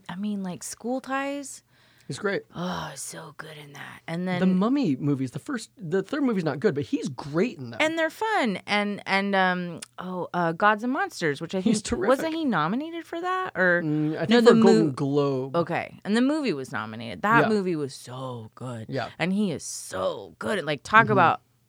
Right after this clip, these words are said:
Speaker 1: masterclass in acting for, like, transitional
Speaker 2: Yeah.
Speaker 1: mo-, oh, oh, so good. Um, so yeah, so she's just terrible, and, and a big part of it is, I think, 'cause, because of that, because you're pairing up a six against an eleven,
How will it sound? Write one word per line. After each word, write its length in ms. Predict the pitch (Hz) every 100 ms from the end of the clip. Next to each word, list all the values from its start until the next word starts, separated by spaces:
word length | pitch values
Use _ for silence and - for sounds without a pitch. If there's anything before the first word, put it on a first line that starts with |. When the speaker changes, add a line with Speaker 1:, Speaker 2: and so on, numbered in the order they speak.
| _ _ -
Speaker 1:
masterclass 760 | 170 170 165 165 - 143 135
in 100 | 139 -
acting 540 | 143 147 147 135 123 - -
for, 240 | - 147 -
like, 220 | - 135 -
transitional 720 | 156 131 143 147 143 127 - -
Speaker 2:
Yeah. 220 | 143 139 -
Speaker 1:
mo-, 240 | 165 156 -
oh, 300 | 214 - -
oh, 200 | 202 185 _
so 200 | - 151
good. 140 | 120 - - - - - -
Um, 500 | - 175 165 151 143 - _ - -
so 120 | -
yeah, 200 | 247 151
so 180 | - 220
she's 380 | - 320 330 -
just 280 | 254 226
terrible, 480 | - 175 139 135 139 -
and, 260 | 214 214 -
and 180 | 247
a 60 | 262
big 180 | 262 269
part 240 | 262 294
of 100 | 285
it 60 | 240
is, 140 | 214
I 80 | 202
think, 240 | 208 226 -
'cause, 340 | 233 214 - -
because 340 | 208 214 247
of 120 | 247
that, 180 | 156 185 -
because 400 | 156 196 175 175
you're 340 | 196 202 202 - - - _ -
pairing 360 | 240 247 247
up 140 | 226 202
a 60 |
six 420 | 185 254 214 - -
against 460 | 156 170 170 -
an 80 | 165
eleven, 500 | 147 147 120 71 -